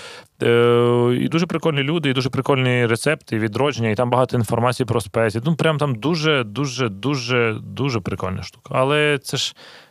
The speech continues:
людям же ж поки існує Карпачов, е,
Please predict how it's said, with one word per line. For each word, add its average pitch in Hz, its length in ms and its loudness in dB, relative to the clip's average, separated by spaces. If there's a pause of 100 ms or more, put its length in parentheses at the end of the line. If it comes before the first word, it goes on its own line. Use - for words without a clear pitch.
(120)
людям 127 300 0
же 117 120 0
ж - 120 -6 (600)
поки 117 720 2 (920)
існує 110 560 2
Карпачов, 110 800 0
е, 104 240 -2